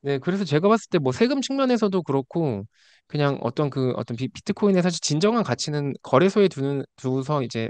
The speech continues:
둬가지고 양도 차익을 내는 게 아니라 그 개인 지갑으로 빼가지고 내가 정말 주권을 가지고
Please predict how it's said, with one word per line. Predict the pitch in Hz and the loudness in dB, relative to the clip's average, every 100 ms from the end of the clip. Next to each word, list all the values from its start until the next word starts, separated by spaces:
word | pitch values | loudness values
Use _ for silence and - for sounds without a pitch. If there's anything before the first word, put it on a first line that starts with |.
| - | -4
둬가지고 | 123 123 131 131 120 | 0 0 0 -2 -2
양도 | 101 135 185 | -2 0 -2
차익을 | - 220 156 | -2 0 0
내는 | 123 139 | 0 -2
게 | 120 | -4
아니라 | 110 147 196 - _ - _ | -4 -6 -8 -10 _ -20 _
그 | - 113 - 196 - | -10 -10 -10 -16 -4
개인 | 135 160 | 0 0
지갑으로 | 151 139 160 156 147 | 0 0 0 0 -2
빼가지고 | 165 190 170 135 143 | -2 -2 -4 -4 -4
내가 | 127 113 120 | -4 -2 -4
정말 | - 131 127 | -4 -4 -4
주권을 | - - 170 | -2 -2 0
가지고 | 151 107 117 117 185 | -2 -4 -6 -4 -4